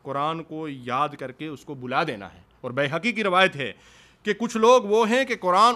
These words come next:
ان کے حلق سے نیچے نہیں اترتا۔ یہ منافقین کی حالت ہے کہ نبی صلی اللہ علیہ وسلم نے فرمایا کہ وہ قرآن پڑھتے ہیں لیکن قرآن ان کے حلق سے نیچے نہیں اترتا، یعنی قرآن ان کے دلوں تک نہیں پہنچتا اور ان کے دلوں کو تبدیل نہیں کرتا اور ان کے اندر زندگی میں، اعمال میں، اخلاق میں، معاملات میں،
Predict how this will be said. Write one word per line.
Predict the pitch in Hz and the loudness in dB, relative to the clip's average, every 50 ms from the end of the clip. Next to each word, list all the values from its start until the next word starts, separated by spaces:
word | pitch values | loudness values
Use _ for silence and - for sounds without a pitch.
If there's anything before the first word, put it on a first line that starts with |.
| - | 0
ان | 226 214 214 | -4 -6 -6
کے | 208 - 226 196 - - | -4 -4 -4 -4 -2 -2
حلق | 165 175 226 254 247 | 0 2 2 0 0
سے | - - 269 247 | 2 2 2 2
نیچے | 240 226 214 - 220 220 | 2 0 0 0 0 0
نہیں | 208 190 165 165 170 180 | 0 -2 -4 -4 -4 -4
اترتا۔ | 180 165 151 - 147 135 127 - 139 135 135 131 117 - - - _ _ _ _ _ _ _ _ _ _ _ _ _ _ _ _ _ _ _ _ _ _ _ | -6 -6 -6 -6 -6 -6 -4 -2 0 0 2 2 0 -2 -4 -10 _ _ _ _ _ _ _ _ _ _ _ _ _ _ _ _ _ _ _ _ _ _ _
یہ | - 135 | -10 -8
منافقین | 139 143 135 127 - - 131 - 170 175 160 | -6 -4 -6 -6 -6 -8 -10 -10 -8 -10 -8
کی | 139 135 101 | -10 -12 -12
حالت | 98 90 90 90 85 - | -12 -12 -12 -14 -16 -16
ہے | 90 87 _ _ _ _ _ _ _ _ _ _ _ _ | -20 -20 _ _ _ _ _ _ _ _ _ _ _ _
کہ | - | -12
نبی | 117 123 131 139 | -10 -8 -8 -8
صلی | 143 131 131 | -8 -8 -6
اللہ | 127 131 | -4 -4
علیہ | 127 117 110 | -4 -4 -6
وسلم | - 135 139 | -8 -8 -8
نے | 139 131 | -8 -8
فرمایا | 117 120 123 135 151 | -8 -10 -10 -10 -10
کہ | 151 - | -10 -10
وہ | 131 127 120 - | -12 -12 -10 -10
قرآن | 127 120 135 151 160 151 | -8 -4 -4 -4 -4 -4
پڑھتے | - 165 - - - - 202 190 | -2 0 0 0 0 -2 -4 -2
ہیں | 202 226 226 | -2 -4 -4
لیکن | 202 185 - 151 139 | -4 -4 -6 -8 -8
قرآن | - 131 139 156 170 | -6 -4 -4 -4 -4
ان | 160 151 | -4 -8
کے | - 156 117 113 | -10 -10 -10 -10
حلق | 127 139 131 | -12 -12 -12
سے | - 160 | -12 -12
نیچے | 143 127 120 117 175 190 | -12 -12 -12 -10 -10 -10
نہیں | 208 262 294 | -10 -10 -10
اترتا، | 240 165 143 123 113 - 95 90 - _ _ - - _ - | -10 -10 -10 -12 -10 -12 -14 -16 -16 _ _ -20 -20 _ -2
یعنی | 147 185 226 240 | 0 2 2 0
قرآن | 233 233 196 185 202 240 269 269 | 0 2 2 4 6 6 4 4
ان | 269 262 | 0 0
کے | 254 285 | 2 2
دلوں | 262 196 220 247 269 311 311 | 4 4 2 0 0 0 0
تک | 311 294 294 294 | 0 0 0 0
نہیں | 277 294 302 | -6 -6 -6
پہنچتا | 302 - 254 254 247 240 - - 226 | -4 -4 -4 -4 -4 -4 -2 0 2
اور | 220 214 214 | 2 2 0
ان | 233 247 | -2 -2
کے | 240 254 | -2 -4
دلوں | 220 185 226 254 269 | -4 -2 -4 -6 -2
کو | 247 254 | -4 -2
تبدیل | 254 247 214 190 190 247 285 294 269 | -2 -2 -6 -6 -6 -6 -6 -4 -4
نہیں | 269 269 269 269 | -6 -6 -6 -6
کرتا | 240 247 226 208 - 220 | -6 -6 -8 -6 -4 -4
اور | 208 196 196 196 | -2 -2 -2 -4
ان | 226 240 | -6 -8
کے | 233 233 | -8 -8
اندر | 226 208 214 214 214 247 220 | -8 -8 -8 -6 -6 -6 -6
زندگی | 175 180 202 208 208 214 226 240 | -8 -10 -10 -10 -10 -10 -8 -8
میں، | 226 214 | -6 -4
اعمال | 190 185 185 180 190 214 226 220 | -2 -2 0 2 2 2 2 2
میں، | 208 202 185 | -2 -6 -6
اخلاق | 170 156 - 175 185 214 233 226 196 | -8 -8 -4 0 0 0 0 -2 -4
میں، | 196 196 185 | -8 -8 -6
معاملات | 165 156 151 160 170 170 185 202 220 226 226 | -4 -4 -2 -2 -2 0 0 0 0 -2 -4
میں، | 208 202 202 180 139 | -8 -8 -8 -8 -10